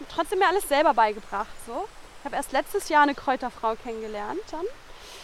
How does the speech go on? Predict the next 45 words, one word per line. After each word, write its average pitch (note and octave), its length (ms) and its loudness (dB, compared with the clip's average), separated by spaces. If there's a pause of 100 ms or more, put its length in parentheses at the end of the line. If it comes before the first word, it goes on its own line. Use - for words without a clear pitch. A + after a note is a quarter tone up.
(320)
bei A#3+ 80 0
der B3 220 6
ich C4 100 -4
das - 180 -6
so C#4 60 0
ein B3+ 40 2
bisschen C4+ 220 0
aufgearbeitet B3 680 8
habe, C#4+ 140 6
um C4+ 120 0
zu - 120 -6
gucken, E4+ 320 2
wie C#4 120 0
gut - 220 -4
bin D4 140 0
ich G4+ 140 2
überhaupt, C#4 380 -2
was C4+ 60 -12 (100)
kann E4 200 -2
ich - 60 -8
überhaupt A3+ 360 -8
alles. A3 260 -6
Ah, G4+ 100 -6
da D#4 60 -6
ist - 180 -10
schon A#3 80 -12
der G#3+ 100 -10 (120)
Zies. A#3 160 -12 (1120)
Den C4 160 -8
suche A#3+ 160 -12
ich. G#3+ 60 -12 (460)
Aber B3 100 -6
das B3+ 140 -10
ist - 40 -12
noch A#3+ 80 -12
nicht A#3+ 200 -16
gut. C4 100 -16 (1120)
Genau, C4 300 4
und B3+ 160 -2
also C4+ 180 -2
was D4+ 200 0
man F4 140 2 (480)
sich D#4 120 -8
sagen F4 440 2
kann, D4 360 -4